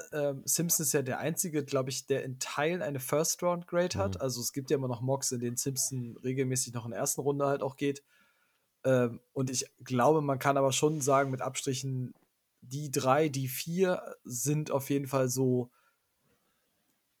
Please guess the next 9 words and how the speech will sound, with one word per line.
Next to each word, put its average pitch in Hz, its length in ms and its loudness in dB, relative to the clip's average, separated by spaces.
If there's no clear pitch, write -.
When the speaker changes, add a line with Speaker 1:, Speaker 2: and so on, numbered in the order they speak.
Speaker 1:
also 143 160 -2
wenn 170 120 6
wir 208 80 8
noch 170 160 6
über, 156 200 8
über 139 220 4
Linebacker 151 520 2
reden 156 220 2
wollen, 139 400 0